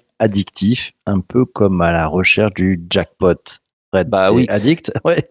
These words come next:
Speaker 2: Ah ouais, oui, bah oui, parce qu'après tu dis, ah tiens, je vais essayer un nouveau truc, je vais essayer un nouveau truc.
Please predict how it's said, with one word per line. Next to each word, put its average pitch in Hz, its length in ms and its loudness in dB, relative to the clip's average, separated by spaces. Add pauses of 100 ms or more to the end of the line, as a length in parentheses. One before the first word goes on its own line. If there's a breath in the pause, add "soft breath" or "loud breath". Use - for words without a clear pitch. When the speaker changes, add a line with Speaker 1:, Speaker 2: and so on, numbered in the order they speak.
(120)
Speaker 2:
Ah 113 80 2
ouais, 123 160 4
oui, 143 140 4
bah 117 140 -2
oui, 147 120 -4
parce - 180 -8
qu'après 127 240 -6
tu 117 120 -8
dis, - 120 -10
ah 214 100 2
tiens, 277 220 2
je 147 60 -6
vais 123 60 0
essayer 117 220 -2
un 113 60 2
nouveau 123 200 0
truc, 180 240 -2
je 147 60 -10
vais 117 100 0
essayer - 180 -2
un 98 40 0
nouveau 110 160 0
truc. - 200 -6